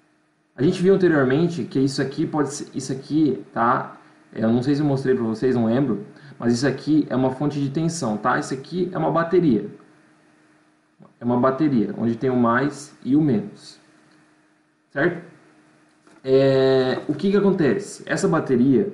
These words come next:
aqui, peraí, cadê? Aqui. Essa bateria aqui, ela vai tá mandando uma corrente, como a gente viu anteriormente.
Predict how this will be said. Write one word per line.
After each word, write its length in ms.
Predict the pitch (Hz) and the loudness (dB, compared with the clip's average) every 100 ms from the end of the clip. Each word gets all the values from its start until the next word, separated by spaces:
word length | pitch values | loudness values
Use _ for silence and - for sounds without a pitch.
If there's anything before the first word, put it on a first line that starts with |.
| - | -8
aqui, 560 | 107 - - 147 - - - _ _ _ | -10 -10 -4 -2 -2 -8 -20 _ _ _
peraí, 240 | - 110 117 | -8 -4 -2
cadê? 300 | 117 120 - | 0 -2 -2
Aqui. 240 | 107 - - - _ _ - - | -10 -12 -20 -20 _ _ -18 -6
Essa 160 | 139 156 | -4 0
bateria 440 | 143 135 123 110 | 0 0 2 2
aqui, 360 | - 143 117 - - - _ - | 0 0 0 -2 -16 -20 _ -4
ela 160 | 117 | 0
vai 140 | 113 120 | 2 0
tá 140 | 135 | 0
mandando 680 | 131 127 113 120 143 104 101 - | 0 2 2 2 0 -2 -6 -6
uma 160 | 117 117 | -2 -2
corrente, 540 | 147 143 123 123 123 | 0 0 2 0 -2
como 160 | 131 131 | -4 0
a 40 | |
gente 220 | 135 135 | 0 0
viu 180 | 131 117 | 0 0
anteriormente. 800 | 117 131 135 170 175 107 - - | 0 2 2 2 0 -2 -6 -20